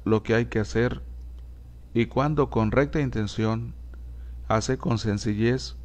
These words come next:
lo que no hay que hacer con doblez. La recta decisión es incompatible con el error.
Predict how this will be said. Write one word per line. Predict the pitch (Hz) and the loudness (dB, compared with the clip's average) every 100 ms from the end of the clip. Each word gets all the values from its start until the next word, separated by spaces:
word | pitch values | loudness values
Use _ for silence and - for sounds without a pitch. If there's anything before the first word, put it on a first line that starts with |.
| - - - - | -12 -12 -12 -2
lo | 113 117 | 6 6
que | 110 110 | 6 0
no | 113 | 2
hay | 139 139 | 0 0
que | 113 | 0
hacer | 110 113 120 120 | 0 2 2 2
con | 110 104 | -2 0
doblez. | 104 104 104 - - - - - - - - - - - - - - - | 0 2 -2 -4 -14 -18 -20 -18 -16 -16 -14 -14 -14 -14 -14 -14 -10 4
La | 113 | 6
recta | 117 160 - 170 | 6 2 2 2
decisión | 143 117 107 - 117 120 123 - - | 2 2 -2 2 2 4 0 -6 0
es | 117 123 151 | 2 2 0
incompatible | 147 127 117 104 - 120 120 120 123 - - - - - | 0 -2 0 0 2 0 2 0 -2 -6 -12 -12 -12 -8
con | - 113 110 | 2 4 4
el | 107 | 2
error. | 107 120 131 - | 2 2 2 0